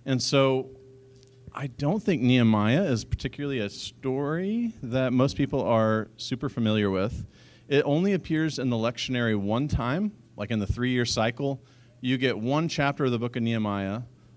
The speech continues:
uh, on one of the years. And so it's not read very often. And we might,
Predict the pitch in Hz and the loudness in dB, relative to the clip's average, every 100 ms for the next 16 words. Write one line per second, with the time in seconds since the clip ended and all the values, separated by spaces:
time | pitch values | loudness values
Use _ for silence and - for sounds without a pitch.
0 | - 101 95 92 113 101 101 107 98 92 | -10 -6 -6 -6 -8 -6 -4 -4 -6 -8
1 | 90 92 80 - - - 107 127 120 120 | -10 -12 -16 -18 -16 -12 -6 0 2 2
2 | 117 117 120 123 - 113 117 113 113 110 | -2 -2 -2 -2 -4 -4 -2 -2 -4 -2
3 | 98 98 104 120 135 - - _ - _ | -2 -4 -8 -12 -12 -18 -20 _ -20 _
4 | - 110 110 110 | -8 -4 -2 -2